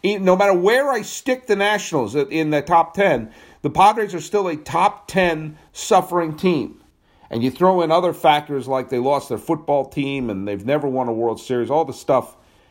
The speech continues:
that makes sense. But that doesn't mean you do something stupid. Just because your fans are suffering now doesn't give you a license to do something really,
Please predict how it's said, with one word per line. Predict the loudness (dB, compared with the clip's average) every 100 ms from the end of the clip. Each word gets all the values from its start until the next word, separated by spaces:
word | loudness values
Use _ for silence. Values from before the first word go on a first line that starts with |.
| _
that | -2
makes | 0 -6 -6
sense. | -4 -4 -6 -16 -20 _ _ _ _ _ _ _ _ _
But | 2
that | 2 0 2
doesn't | 2 2 -2
mean | -2 -2
you | -4
do | -4 -6
something | -4 -6 -6
stupid. | -14 -6 -6 -6 -14 -18 _ _ _ _ _ _ _ _ _ _ -2
Just | -2 -2
because | -8 -2 -2 0
your | -4
fans | -2 -2 -2 -2
are | -6
suffering | -6 -2 -2 0 -4 -2 -4 -4
now | -2 0 -2 -8 -16 _ _ _ _ _ _ 0
doesn't | 0 0 -4
give | -4
you | 0 -2
a |
license | 0 0 -2 -6 -12 -10
to | -10
do | -6 -4 -4
something | -4 -6 -4 -6 -6 -12
really, | -12 -6 -6 -4 -6 -8